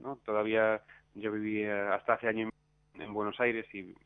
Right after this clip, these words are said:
bueno, viajan-, viajando constantemente por Latinoamérica, y eso está en el disco, ¿no? Lo que pasa que también está, pues, Coruña, mi ciudad natal, donde estuve pasando una temporada antes de venir definitivamente a vivir a Madrid. Entonces, yo creo que este disco en ese sentido es todavía, si quieres, más,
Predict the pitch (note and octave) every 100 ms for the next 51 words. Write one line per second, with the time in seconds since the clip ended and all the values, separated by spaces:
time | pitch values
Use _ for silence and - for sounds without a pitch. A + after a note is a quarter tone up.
0 | _ - A2 F#2 F#2 - F2+ D2+ - G2
1 | G#2 G2+ G2 F#2 G2+ G#2+ F#2+ G2+ F#2+ F#2+
2 | F#2+ G2 F#2+ A#2 A#2+ - A2 - - -
3 | - - - - B2+ A2+ A2 G#2+ A2+ B2+
4 | A2+ G#2 A#2+ - - G#2+ A#2+ G#2 A2 B2
5 | B2+ B2+ B2+ A#2+ - B2+ B2+ B2+ B2 A#2
6 | - A2 C3 B2+ B2 A#2 A2+ G#2+ G#2+ A#2+
7 | A2 G2+ A#2+ A#2 A#2+ B2 A#2 A#2 A#2 A2+
8 | G#2+ A2+ A2+ A2+ A2 - - - A2+ A#2
9 | A2+ A2 A2+ A2 A2 - A2+ A2 A#2+ A#2
10 | A#2+ A#2 A2+ A2+ A2 A#2+ C#3 - _ _
11 | _ - A2 C3 B2+ - _ _ - A#2+
12 | A#2 C3 C3+ C3+ D3 C#3 C#3+ C3+ - C3+
13 | D3 D3 D3 D3 C3+ C#3 C#3+ C3 A#2+ C#3
14 | C#3 C#3 C3+ C3+